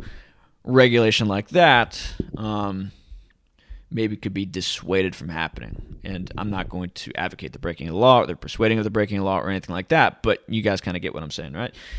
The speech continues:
Okay, so let's continue. The document is signed by several government organizations, including Central Cyberspace Administration of the People's Bank of China. May-, many people are calling this fud. Right.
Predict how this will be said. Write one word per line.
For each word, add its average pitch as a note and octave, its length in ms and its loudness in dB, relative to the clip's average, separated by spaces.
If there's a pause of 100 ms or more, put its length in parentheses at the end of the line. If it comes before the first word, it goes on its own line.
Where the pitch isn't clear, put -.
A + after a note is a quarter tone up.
(300)
Okay, B2 300 -2
so G#2+ 160 -6
let's G#2 160 -6
continue. F#3 560 -4 (760)
The G#2 100 -6
document A#2 480 0
is G2+ 80 -6
signed A2+ 260 -4
by G2+ 100 -2
several G#2+ 340 -4
government G#2 360 -6
organizations, G#2+ 720 -4
including G2+ 480 -8 (340)
Central D3 460 -2
Cyberspace A#2 720 0
Administration G#2 600 -4
of E2 100 -16
the F2+ 60 -12
People's F#2+ 380 -12
Bank E2 320 -10
of - 160 -10
China. F3 600 -6 (580)
May-, G#2+ 320 -4
many A2+ 200 -2
people G#2 240 -4
are F#2 60 -2
calling G#2+ 300 -4
this F#2 200 -6
fud. F3 640 2 (180)
Right. D2+ 300 -10